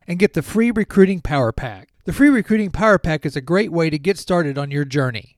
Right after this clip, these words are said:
You will get three handy tools, number one, a P D F explaining the first steps to an athletic scholarship.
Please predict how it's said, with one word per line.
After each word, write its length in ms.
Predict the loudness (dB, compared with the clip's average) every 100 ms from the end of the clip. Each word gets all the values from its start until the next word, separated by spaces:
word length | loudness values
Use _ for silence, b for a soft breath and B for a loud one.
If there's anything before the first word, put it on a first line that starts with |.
| _
You 120 | 4 6
will 100 | 6
get 200 | 2 -2
three 300 | 0 0 0
handy 340 | -2 -2 -4
tools, 680 | 4 6 6 2 -8 -20 -20 _ _ -4
number 240 | 4 6
one, 440 | 8 6 4 0 -6
a 80 |
P 240 | -6 -2 0
D 220 | 4 4
F 180 | 4 -2
explaining 440 | -10 -4 -4 -2
the 80 | -8
first 280 | -2 -2 0
steps 320 | 0 0 0
to 140 | -2 0
an 80 |
athletic 420 | 0 -4 -4 -6 -8
scholarship. 760 | -10 -8 -8 -12 -14 -16 _